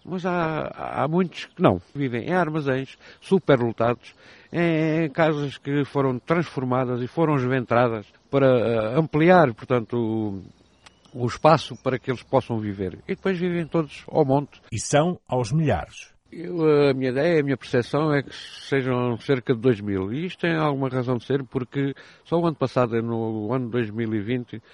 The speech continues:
Speaker 1: nós passamos aqui na, na, na, na Junta de Freguesia cerca de mil e duzentos atestados a imigrantes.
Speaker 2: Atestados que lhes permitem ter residência depois de apresentar um contrato de trabalho que não cabe à Junta de Freguesia garantir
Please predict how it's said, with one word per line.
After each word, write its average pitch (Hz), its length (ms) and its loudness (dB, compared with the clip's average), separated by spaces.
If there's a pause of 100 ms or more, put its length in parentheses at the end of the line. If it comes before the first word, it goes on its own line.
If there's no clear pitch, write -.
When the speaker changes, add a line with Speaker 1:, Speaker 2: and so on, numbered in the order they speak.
(220)
Speaker 1:
nós 120 160 -6
passamos 123 440 -8
aqui 120 240 -6
na, 110 260 -4
na, 101 400 -4 (580)
na, - 320 -12
na 95 220 -2
Junta 120 300 -2
de - 80 -20
Freguesia 117 600 -4 (380)
cerca 127 420 -2
de 107 160 -12
mil 131 280 -2
e 120 60 -2
duzentos 113 360 -2
atestados 110 500 -4
a 113 60 -4
imigrantes. 92 640 -6 (180)
Speaker 2:
Atestados 135 540 0
que 127 100 -12
lhes - 140 -8
permitem 135 360 -2
ter 135 200 -4
residência 117 640 -2
depois 110 260 -6
de 110 80 -4
apresentar 110 480 -2
um 113 80 0
contrato 117 440 -2
de - 60 -20
trabalho 127 360 0
que 156 120 -2
não 160 200 2
cabe 156 320 0
à 120 100 6
Junta 113 480 -2
de - 80 -12
Freguesia 107 500 -6
garantir 117 560 -4